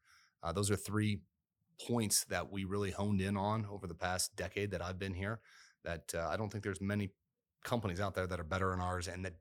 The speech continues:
definitely <laughs> not any banks that will be able to, to, uh, perform as quickly, as e-, easily, or as conveniently as we can. That's for sure. Uh, but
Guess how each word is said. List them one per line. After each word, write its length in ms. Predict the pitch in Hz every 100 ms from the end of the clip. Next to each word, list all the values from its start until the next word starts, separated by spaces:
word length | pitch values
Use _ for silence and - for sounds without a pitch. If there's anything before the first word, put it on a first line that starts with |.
| _
definitely 440 | 127 123 104 95
<laughs> 140 | 95 -
not 60 |
any 180 | 113 104
banks 440 | 92 127 101 - - - -
that 100 | 107
will 100 | 107
be 180 | 98 101
able 160 | 95 95
to, 120 | 85 -
to, 300 | - 87 87
uh, 100 | 78
perform 460 | - 87 - 92 82
as 80 | -
quickly, 480 | 98 90 92 87 - _ -
as 160 | 85 -
e-, 220 | 101 98 - 104
easily, 520 | 107 92 85 85 - _ -
or 180 | 95
as 80 | 95
conveniently 720 | - 85 95 92 80 80 80 - - _
as 120 | 82 80
we 140 | 80
can. 240 | - 65 - _
That's 160 | 80 90
for 100 | -
sure. 260 | - 58 - _ - - - - - -
Uh, 80 | 123
but 560 | 110 156 156 98 -